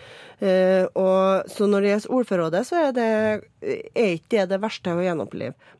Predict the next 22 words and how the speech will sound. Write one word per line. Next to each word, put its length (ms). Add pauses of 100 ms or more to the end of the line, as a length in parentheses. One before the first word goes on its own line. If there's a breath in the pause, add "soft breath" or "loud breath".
Men, 200
eh, 240
men 240
det 120
er 180
en 140
del 280
trekk, 380 (100)
som 240
igjen, 360
per-, 280
for 80
eksempel 320
det 100
å 60
plassere 440
verbet 400
på 80
andreplass 580 (420 loud breath)
i 80
hovedsetninga. 640 (760 soft breath)
«Han 240